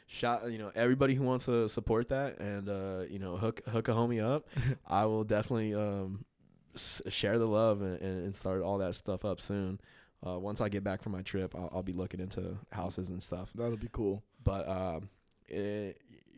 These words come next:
Speaker 1: wrapping up the desserts, going back real quick, 'cause
Speaker 2: Yeah.
Speaker 1: I, I'm lo-, I've been looking about this, and I, I've been thinking about a couple other ones.
Speaker 2: Oh, you got
Speaker 1: They're
Speaker 2: some things on your
Speaker 1: non-,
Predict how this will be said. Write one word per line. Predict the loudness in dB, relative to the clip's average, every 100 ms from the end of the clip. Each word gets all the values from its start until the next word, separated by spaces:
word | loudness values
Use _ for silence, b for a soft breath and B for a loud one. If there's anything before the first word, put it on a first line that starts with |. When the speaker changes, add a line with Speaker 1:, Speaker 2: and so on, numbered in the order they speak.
| -16 -4
Speaker 1:
wrapping | 2 4 4 6
up | 4 4
the |
desserts, | 2 4 4 2 2 -4 -8 -10 -10 -2
going | 0 0
back | 0 0 0
real | 0 0
quick, | 0 0 -2 0
'cause | 2
Speaker 2:
Yeah. | 4
Speaker 1:
I, | 2 0
I'm | -2 0
lo-, | -2
I've | 0 -2
been | 0 -2
looking | -2 0
about | -2 -2
this, | -4 -4
and | -4
I, | -4
I've | -2 0
been | 0 -2
thinking | 0
about | 2 2
a |
couple | 2 2
other | 2 2
ones. | -2 -4 -6 -8 -16 B
Speaker 2:
Oh, | 4
you | 6
got | 6
Speaker 1:
They're | 4
Speaker 2:
some | 4
things | 0 0 4
on |
your | 8
Speaker 1:
non-, | 8